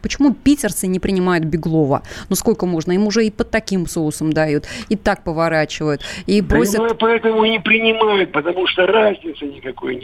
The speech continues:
Speaker 2: видят. Между тем, что было, тем, что есть, и тем, что пр-, пр-, пр-, дальше пр-, предполагается. Вот в этом я весь, весь фокус. Больше, пожалуй, ни в чём.
Speaker 1: Ну, хорошо,
Speaker 2: Потому что
Speaker 1: тогда,
Speaker 2: усы у Владимира
Speaker 1: тогда
Speaker 2: Владимировича
Speaker 1: прямой
Speaker 2: не
Speaker 1: вопрос.
Speaker 2: брился, и у меня
Speaker 1: Владимир,
Speaker 2: тоже усы есть.
Speaker 1: Владимир Владимирович, а кто будет, э,
Speaker 2: Да.
Speaker 1: губернатором Петербурга? Кто выиграет восьмого
Speaker 2: Я.
Speaker 1: сентября?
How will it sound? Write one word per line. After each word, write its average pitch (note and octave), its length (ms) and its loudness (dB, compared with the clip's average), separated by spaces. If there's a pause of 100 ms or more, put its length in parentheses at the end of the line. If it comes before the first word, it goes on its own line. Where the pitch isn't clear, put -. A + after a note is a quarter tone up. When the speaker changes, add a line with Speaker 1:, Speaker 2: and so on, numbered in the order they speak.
Speaker 2:
видят. - 340 -8 (580)
Между E3 260 4
тем, G3 220 4
что F#3 160 0
было, F#3 520 0 (640)
тем, F3+ 180 2
что G3 200 0
есть, G#3 420 2
и B2+ 60 -2
тем, F#3 220 2
что F3 100 0
пр-, E3 160 0
пр-, D3 240 2
пр-, C3+ 400 0
дальше D#3 260 4 (100)
пр-, B2 100 -6
предполагается. C3 840 -2 (320)
Вот F3+ 160 2
в G3 80 -2
этом D#4 180 2
я C#4+ 140 4
весь, F#3 220 -2
весь A3+ 180 2
фокус. - 380 -6 (520)
Больше, G#3+ 300 2
пожалуй, D#3+ 380 4
ни G3+ 100 2
в - 80 -4
чём. G3 200 2
Speaker 1:
Ну, F#3 40 -2
хорошо, G#3 380 -2
Speaker 2:
Потому E3 240 2
что - 20 4
Speaker 1:
тогда, A#3 220 2
Speaker 2:
усы C4 80 0
у - 80 2
Владимира C3+ 260 -4
Speaker 1:
тогда G#3+ 240 2
Speaker 2:
Владимировича G#3+ 80 2
Speaker 1:
прямой C4 220 4
Speaker 2:
не G#3+ 60 2
Speaker 1:
вопрос. F3+ 280 0
Speaker 2:
брился, - 40 0
и - 20 4
у F#3+ 40 4
меня - 20 0 (280)
Speaker 1:
Владимир, G3 60 -4
Speaker 2:
тоже E3+ 220 -6
усы - 260 -14
есть. A#2+ 120 -10
Speaker 1:
Владимир G#3+ 340 0
Владимирович, F#3+ 500 0
а F3+ 80 0
кто - 200 0
будет, G#3+ 220 2
э, - 60 -20
Speaker 2:
Да. F3+ 260 2
Speaker 1:
губернатором F3 600 0
Петербурга? D#3 680 -2
Кто A3+ 220 0
выиграет D#3+ 380 2
восьмого F#3 380 0
Speaker 2:
Я. D#3+ 40 2
Speaker 1:
сентября? D#3 480 4